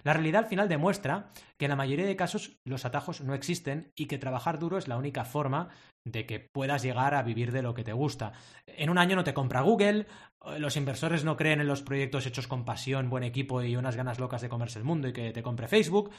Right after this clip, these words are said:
etcétera. Esto es mentira, es así. Y la realidad es que el trabajo duro es condición necesaria, pero no suficiente para el éxito.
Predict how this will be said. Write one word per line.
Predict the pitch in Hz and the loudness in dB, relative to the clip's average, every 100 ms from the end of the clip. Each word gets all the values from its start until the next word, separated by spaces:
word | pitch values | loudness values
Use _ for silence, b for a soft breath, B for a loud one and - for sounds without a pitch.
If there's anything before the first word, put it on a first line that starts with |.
| B 123 | B -8
etcétera. | - 120 107 95 - B _ - | -6 -6 -6 -12 -14 B _ -8
Esto | - | 0
es | 196 | 0
mentira, | 131 101 131 87 - _ - | 0 -2 -4 -6 -10 _ -6
es | |
así. | 117 131 123 B B B B - | -2 -2 -2 B B B B -4
Y | 165 147 | 0 2
la | 139 | 2
realidad | 135 131 147 | 2 2 0
es | 151 | 0
que | |
el | 202 | -2
trabajo | 147 151 156 190 | 2 0 2 0
duro | 180 185 170 233 - _ - | 2 4 4 4 -4 _ -6
es | 143 - | -4 -2
condición | 175 147 165 175 | -2 0 0 0
necesaria, | 175 - 156 190 143 | 0 -2 0 0 0
pero | 135 | 0
no | |
suficiente | 170 - 180 214 160 | 0 0 -2 -2 0
para | 117 | 0
el | 113 | -2
éxito. | 110 110 104 | -6 -8 -12